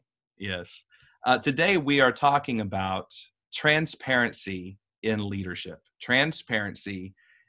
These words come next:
in leadership. And I know this is a topic that is, uh, very near and dear to your heart.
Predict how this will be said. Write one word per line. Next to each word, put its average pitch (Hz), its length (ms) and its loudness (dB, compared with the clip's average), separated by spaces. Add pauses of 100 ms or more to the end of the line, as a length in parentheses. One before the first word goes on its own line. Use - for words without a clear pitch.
(140)
in 101 260 -4
leadership. 95 640 -4 (100)
And 98 300 -2
I 101 80 -2
know 110 160 0
this 113 220 -2
is 98 100 -8
a 98 60 -8
topic 104 440 -2
that 98 140 -4
is, 98 220 -6
uh, 95 180 -4
very 120 360 4
near 104 200 -2
and 98 160 -2
dear 101 180 -4
to 95 160 -12
your 95 120 -6
heart. 104 380 0